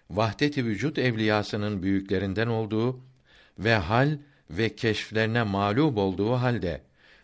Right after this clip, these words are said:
ahkâm-ı İslamiyeye yapışmakta ferdi kamil idiği herkesçe malum idi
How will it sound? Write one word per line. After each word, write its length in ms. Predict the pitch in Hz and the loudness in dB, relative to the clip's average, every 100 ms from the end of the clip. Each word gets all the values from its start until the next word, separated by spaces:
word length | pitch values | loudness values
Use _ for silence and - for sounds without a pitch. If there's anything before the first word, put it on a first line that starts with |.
| _ _ | _ _
ahkâm-ı 540 | 95 90 - 160 180 | -4 -4 0 2 4
İslamiyeye 920 | 151 117 - 120 113 113 101 101 98 | 2 -2 0 0 2 0 0 2 2
yapışmakta 880 | 95 95 104 - 95 90 - 104 113 - - _ _ | 2 0 -4 -6 -4 -6 -4 -2 -2 -6 -20 _ _
ferdi 480 | 123 131 120 117 | 2 2 2 -2
kamil 600 | - 104 101 104 139 104 71 - _ | -2 0 0 2 0 0 -4 -10 _
idiği 600 | 107 92 98 95 127 139 - _ | -6 -2 0 0 0 -4 -12 _
herkesçe 640 | - 165 131 117 98 - 101 | -4 -4 0 -2 -2 -2 -2
malum 520 | 90 85 82 101 73 | 0 -2 -2 -4 -4
idi 320 | 69 76 71 | -8 -8 -12